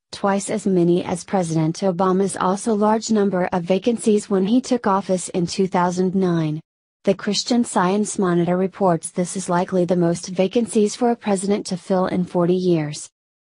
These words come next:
And the Trump team hasn't been wasting much time.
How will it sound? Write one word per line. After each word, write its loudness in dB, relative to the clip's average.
And 4
the -2
Trump -2
team 2
hasn't 0
been 2
wasting 0
much -2
time. -2